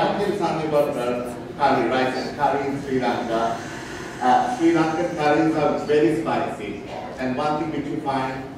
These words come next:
which is quite romanticized, is the fact that this curry is not chili hot, but it is chili hot.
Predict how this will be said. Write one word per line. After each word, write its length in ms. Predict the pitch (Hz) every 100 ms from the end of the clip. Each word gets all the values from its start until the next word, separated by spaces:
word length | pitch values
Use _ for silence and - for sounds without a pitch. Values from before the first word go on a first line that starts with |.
| -
which 100 | 127
is 100 | 123 -
quite 180 | -
romanticized, 880 | - 120 147 156 151 147 147 139 139
is 80 | 135
the 60 | -
fact 280 | 127 - 131
that 80 | -
this 120 | - -
curry 280 | 127 127 139
is 300 | 135 127 -
not 360 | 135 139 135 -
chili 300 | 123 131 -
hot, 320 | 117 - - - - -
but 280 | 156 160 165
it 220 | 160 165
is 320 | 190 180 -
chili 280 | - 104 -
hot. 340 | - - -